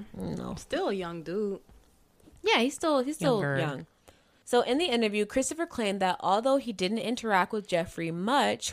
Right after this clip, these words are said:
Speaker 1: while at the prison, he grew to hate him more and more as Jeffrey started to taunt the inmates by shaping his food like body parts and organs. <laughs> Yeah. He even said he'd add a little ketchup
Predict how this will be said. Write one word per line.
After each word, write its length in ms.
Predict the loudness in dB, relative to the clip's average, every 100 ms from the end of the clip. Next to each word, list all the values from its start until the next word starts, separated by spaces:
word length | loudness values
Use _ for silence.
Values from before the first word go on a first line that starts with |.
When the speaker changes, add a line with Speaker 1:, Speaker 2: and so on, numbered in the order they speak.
| -2
Speaker 1:
while 340 | 0 2 0 2
at 160 | 2 2
the 60 |
prison, 440 | 0 -2 0 0 -2
he 220 | 0 -2
grew 340 | -2 0 0
to 140 | 0 -4
hate 380 | -4 -4 -4 -4
him 200 | -6 -4
more 300 | -2 0 0
and 140 | 0
more 400 | 0 0 0 -2
as 220 | -4 -6 -2
Jeffrey 380 | -4 -4 -6 -4
started 340 | -2 -4 -4
to 80 | -6
taunt 440 | -8 0 0 2
the 100 | -4 -2
inmates 560 | 0 2 2 2 0 -8 -18 -20 -12 2
by 160 | 2
shaping 460 | 4 2 2 0 -2
his 180 | -4 -2
food 300 | 0 2 2
like 200 | -2 0
body 360 | 0 2 -2
parts 520 | -4 -6 -4 -6 -10 -10 -4
and 180 | -4 0
organs. 1000 | 0 0 -2 -6 -10 -12 -18 -14 -14 -14 _ _ _ _ _ _ _ _
<laughs> 60 | 0 2 -10 -12 -4
Yeah. 200 | -2 -2 -6 _ _ _ _
He 260 | -4 2 2
even 220 | 2 2
said 160 | 4 4
he'd 180 | 0
add 240 | 4 4 4
a 60 |
little 240 | 0 0 -2
ketchup 600 | -4 -6 -4 -6 -8